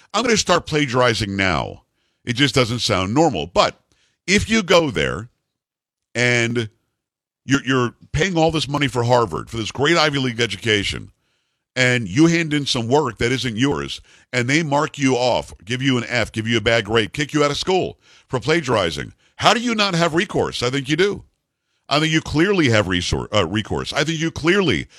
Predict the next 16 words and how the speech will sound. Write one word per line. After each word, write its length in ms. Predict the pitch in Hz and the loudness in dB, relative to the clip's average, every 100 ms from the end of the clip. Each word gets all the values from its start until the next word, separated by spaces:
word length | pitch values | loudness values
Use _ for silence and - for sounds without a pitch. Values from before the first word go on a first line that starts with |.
| - - | -14 -4
have 100 | 123 | -2
a 40 | |
leg 200 | 113 113 | 2 0
to 60 | 98 | -2
stand 320 | - 104 85 | -2 -2 -2
on. 120 | 76 | -2
I 60 | 101 | -4
think 140 | 135 | -2
you 80 | 156 | -4
clearly 680 | - 139 170 196 165 90 69 - _ | -6 0 2 2 2 0 -4 -12 _
can 180 | - 135 | -8 -4
say, 280 | - 123 110 | 0 0 0
"But 200 | 185 190 | -2 2
what 140 | 247 | 2
about 260 | 269 240 185 | 4 2 2
her?" 420 | 208 190 65 | 2 2 0